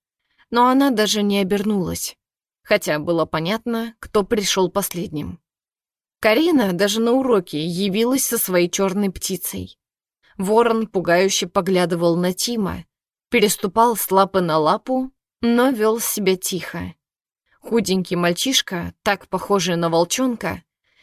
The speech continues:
и здесь занял самый дальний стол, предпочитая держаться ото всех подальше.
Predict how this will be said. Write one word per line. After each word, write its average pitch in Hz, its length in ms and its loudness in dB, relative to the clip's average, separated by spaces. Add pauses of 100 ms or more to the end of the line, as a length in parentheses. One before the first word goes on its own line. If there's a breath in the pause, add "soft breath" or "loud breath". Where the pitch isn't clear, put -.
(160 soft breath)
и 226 120 0
здесь 196 640 0
занял 226 480 0
самый 214 400 0
дальний 190 420 0
стол, 202 460 -2 (440)
предпочитая 190 800 -2
держаться 190 800 -2
ото 202 220 -2
всех 190 320 -4
подальше. 180 680 -2